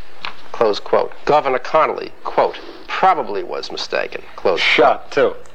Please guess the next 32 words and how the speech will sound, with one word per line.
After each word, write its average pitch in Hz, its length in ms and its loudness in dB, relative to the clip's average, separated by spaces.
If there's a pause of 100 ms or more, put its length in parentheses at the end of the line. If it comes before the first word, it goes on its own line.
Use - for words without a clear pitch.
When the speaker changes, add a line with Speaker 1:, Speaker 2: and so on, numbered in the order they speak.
(140)
Speaker 2:
but 104 120 4
Speaker 1:
He - 40 -4
was 104 120 0
Speaker 2:
mistaken. 110 420 2
Speaker 1:
he - 60 4
was 123 120 4
probably 120 640 0
shot 107 400 2
also, 92 360 -2
yes. - 300 -4
<laughs> - 1600 -2
"Frazier," 190 560 4
quote, 123 360 2 (360)
"could 165 240 4
easily 196 380 2
have 104 120 2
been 101 160 0
mistaken," 85 520 0 (180)
close 101 300 2
quote. - 320 2 (480)
"Daniel's 175 500 4
testimony," 107 640 0
quote, - 360 2 (320)
"merits 143 420 4
little 131 180 4
credence. - 720 -2 (600)
Rowland 156 520 4
was," 98 300 -2
quote, - 400 2 (220)
"prone 143 360 4
to 147 120 0
exaggerate, 143 640 0